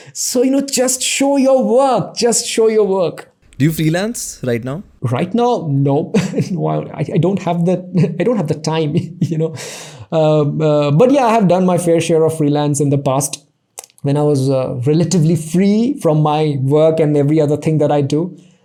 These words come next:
Speaker 1: And as of now, no.
Speaker 2: How do you price? I'm, and I know this is a very generic question, but I still, so there, there, I, I see a lot of videos on, on this is how you calculate your hourly, hourly rate, and, and they, you know, they, they ask people to come up with a number that you,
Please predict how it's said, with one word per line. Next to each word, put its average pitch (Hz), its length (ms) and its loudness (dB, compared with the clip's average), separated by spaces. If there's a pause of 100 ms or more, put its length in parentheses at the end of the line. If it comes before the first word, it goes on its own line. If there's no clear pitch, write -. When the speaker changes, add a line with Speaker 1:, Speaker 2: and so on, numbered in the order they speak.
(240)
Speaker 1:
And 139 300 -6
as 151 140 0
of 147 100 -4
now, 139 200 0
no. 123 300 -2 (140)
Speaker 2:
How 143 140 -4
do 208 60 -4
you 247 80 -4
price? 120 600 -6 (100)
I'm, 113 280 -6
and 120 280 -10
I 120 120 -6
know 139 100 -4
this 123 200 -6
is 131 40 -6
a 135 60 -6
very 127 120 -2
generic 110 440 -6
question, 101 320 -8
but 104 100 -4
I 107 80 -2
still, 127 380 -8 (560)
so - 160 -6
there, 143 240 0
there, 139 260 -2
I, 120 200 -6
I - 20 -4
see 127 160 -8
a - 20 -6
lot 135 160 -2
of 120 80 -6
videos 107 420 -6
on, 107 220 -8
on 104 200 -8
this 113 200 -6
is 104 80 -10
how 113 140 -6
you 107 160 -6
calculate 92 500 -8
your 95 140 -4
hourly, 87 520 -8
hourly 92 440 -8
rate, 87 300 -10
and, 90 220 -12
and 90 260 -14
they, 90 280 -10 (100)
you 208 120 -16
know, 90 100 -16
they, 101 140 -10 (120)
they 110 160 -8
ask 117 300 -8
people 123 160 -6
to 120 80 -10
come 131 220 -6
up 135 100 -6
with 127 140 -6
a - 20 -2
number 110 320 -4
that 104 160 -4
you, 110 240 -6